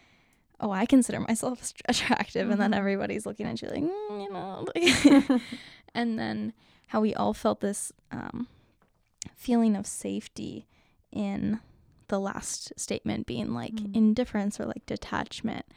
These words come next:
Speaker 2: Mm-hmm.
Speaker 1: And, like, that one felt okay to step in on. Um, and it was just really interesting at the end to kind of process, like, even in this environment that, like, one felt safe because nobody really knew each other. Um,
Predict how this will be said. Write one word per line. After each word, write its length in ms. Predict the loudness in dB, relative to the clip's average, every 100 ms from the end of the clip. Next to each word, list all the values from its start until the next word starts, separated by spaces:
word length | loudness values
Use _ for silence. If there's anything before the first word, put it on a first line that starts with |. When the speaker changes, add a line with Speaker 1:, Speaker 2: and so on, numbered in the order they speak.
| -10
Speaker 2:
Mm-hmm. 420 | -6 -4 -4 -4 -4
Speaker 1:
And, 140 | -2 -2
like, 160 | -4 -4
that 280 | -2 0
one 160 | 2 2
felt 200 | 2 -4
okay 260 | -4 -8 -10 -8
to 80 |
step 320 | -6 -4 -2 0
in 140 | 0
on. 360 | 0 -2 -4 -6 _ _ _ _ _ -2
Um, 520 | 0 0 -2 -4 -8 -10 _ _ _ -18 -18 _ _ _ _ _ 4
and 560 | 6 6 4 2 -2 -12 -18 -18 -20 -14 -6
it 100 | -4
was 100 | -4
just 200 | -4 -2
really 180 | 0 2
interesting 400 | 0 -2 -2 -2
at 80 |
the 100 | -2
end 120 | -6 -6
to 60 |
kind 160 | -4 -4
of 100 | -4
process, 520 | -6 -6 -4 -8 -8
like, 220 | -8 -10 -14 _ _ _ _ _ _
even 260 | 2 6 10
in 140 | 10
this 160 | 10 6
environment 420 | 2 2 2 0
that, 120 | -4 -6
like, 120 | 4
one 160 | 6 6
felt 240 | 4 -2
safe 200 | -4 -6
because 200 | -8 -6
nobody 260 | -4 -4 -6
really 180 | -4 -2
knew 140 | -2
each 180 | -4 -6
other. 320 | -6 -6 -6 -8 -14 _ _ _ _ _ _ -8
Um, 440 | -6 -6 -6 -8